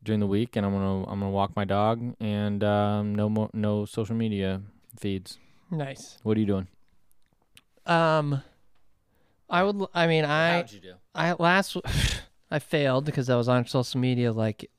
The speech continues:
Speaker 2: it was my job. I think I was on more often than I, than I was
Speaker 1: <laughs>
Speaker 2: l-, two weeks ago. So that sucked.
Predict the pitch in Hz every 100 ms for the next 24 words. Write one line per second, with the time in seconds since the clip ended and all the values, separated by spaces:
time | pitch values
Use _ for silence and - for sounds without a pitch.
0 | - - 127 110 117 107 104 110 110 110
1 | 120 - _ _ _ - 120 123 117 123
2 | 113 120 131 123 120 120 117 131 120 117
3 | 117 120 127 147 135 123 127 131 131 127
4 | - - 170 170 160 - 180 180 185 -
5 | - - - _ _ _ _ - 143 147
6 | 147 - 127 147 -